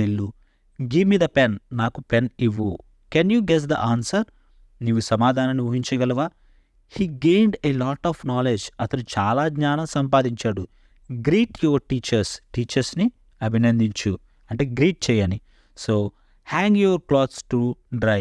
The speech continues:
నీ బట్టలు ఆరేందుకు హ్యాంగ్ చేయి, అంటే వేలాడదీయటం. Hold the baby carefully. బిడ్డను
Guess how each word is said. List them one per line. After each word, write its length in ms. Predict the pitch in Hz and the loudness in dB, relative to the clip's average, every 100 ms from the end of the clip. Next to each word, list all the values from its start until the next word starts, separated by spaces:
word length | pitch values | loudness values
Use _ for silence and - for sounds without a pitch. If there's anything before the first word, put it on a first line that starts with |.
| 92 _ - 120 | -2 _ -10 -4
నీ 80 | 127 117 | 0 2
బట్టలు 400 | 117 - 156 143 110 | 0 0 0 2 2
ఆరేందుకు 380 | 110 123 131 127 104 | 0 0 -2 -2 -2
హ్యాంగ్ 260 | 104 107 120 - | -2 -2 -4 -2
చేయి, 180 | 98 - - | -4 -6 -8
అంటే 160 | 120 147 | -4 -2
వేలాడదీయటం. 640 | 110 107 110 104 98 95 - _ _ _ _ _ _ _ _ _ _ _ _ _ _ _ | 0 0 -2 -2 -4 -6 -12 _ _ _ _ _ _ _ _ _ _ _ _ _ _ _
Hold 220 | 160 190 220 | 2 4 4
the 60 | 196 151 | 2 2
baby 240 | 147 143 139 | 2 2 0
carefully. 440 | 123 117 - 107 101 98 | 0 0 0 -2 -2 -2
బిడ్డను 280 | 107 113 139 | -4 -2 -2